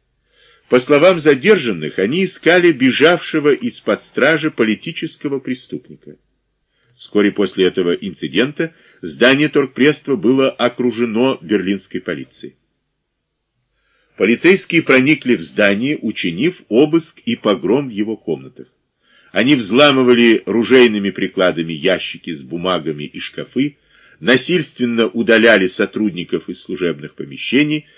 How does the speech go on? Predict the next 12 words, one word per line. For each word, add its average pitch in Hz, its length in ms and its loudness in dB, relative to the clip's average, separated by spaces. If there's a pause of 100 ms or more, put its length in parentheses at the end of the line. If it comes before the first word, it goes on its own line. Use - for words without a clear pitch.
(260)
несколько 180 520 0
сотрудников 160 720 -2
были 90 200 -4
арестованы. 76 640 -8 (1040)
Наши 110 340 0
представители 127 720 0
заявили 110 480 2
протест 131 600 0
против 90 400 -4
нарушения 110 720 0 (240)
экстерриториальности 110 1160 2
торгпредства, 82 760 -8